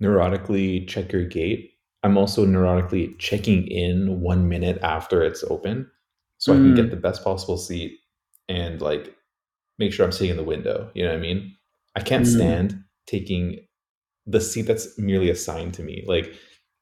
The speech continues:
Speaker 1: imagine, like, not having any agency to, like, decide where you sit on the plane. It's like a bus. It's like, "Oh, you gotta sit here."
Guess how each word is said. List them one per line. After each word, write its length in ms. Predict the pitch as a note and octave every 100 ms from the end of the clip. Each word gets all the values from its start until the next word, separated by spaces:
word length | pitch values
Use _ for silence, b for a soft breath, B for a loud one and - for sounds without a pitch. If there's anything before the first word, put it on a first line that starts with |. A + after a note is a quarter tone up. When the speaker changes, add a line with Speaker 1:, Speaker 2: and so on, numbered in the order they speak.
| _
Speaker 1:
imagine, 340 | A2+ A2 A2+ D3+
like, 140 | C#3+
not 180 | G2+ F#2
having 260 | G2+ G2 D#2+
any 320 | F2 F2 C#2+
agency 460 | F2 F2+ F2+ G#2
to, 100 | G#2+
like, 300 | F2+ F2 F#2
decide 440 | - F2+ E2+ E2 E2
where 240 | E2 D#2+
you 120 | E2+ F2+
sit 160 | F#2
on 80 | F2
the 80 | D#2+
plane. 400 | - - - G#2+
It's 100 | G#2+
like 120 | G2
a 60 | F2
bus. 600 | - E2 - - - _
It's 100 | -
like, 140 | -
"Oh, 180 | A#1 A1
you 120 | F2
gotta 200 | F2 E2+
sit 220 | D#2 F2 E2
here." 260 | E2 C#2+